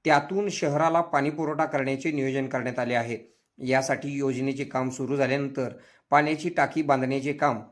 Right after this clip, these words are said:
देखील सुरू करण्यात आले. पाण्याची टाकी बांधकाम शेवटच्या टप्प्यापर्यंत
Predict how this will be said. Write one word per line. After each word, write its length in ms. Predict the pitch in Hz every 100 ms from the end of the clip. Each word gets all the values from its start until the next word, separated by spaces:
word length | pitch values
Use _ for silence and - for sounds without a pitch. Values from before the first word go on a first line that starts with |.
| _ _
देखील 340 | 120 143 151 170
सुरू 240 | - 139
करण्यात 360 | 135 135 123 123
आले. 140 | 113 98 - _ _ -
पाण्याची 380 | 139 139 139
टाकी 380 | 147 139 127 143
बांधकाम 600 | 139 135 127 127 151 113 110
शेवटच्या 460 | - 143 151 151
टप्प्यापर्यंत 640 | 147 139 - 143 143 120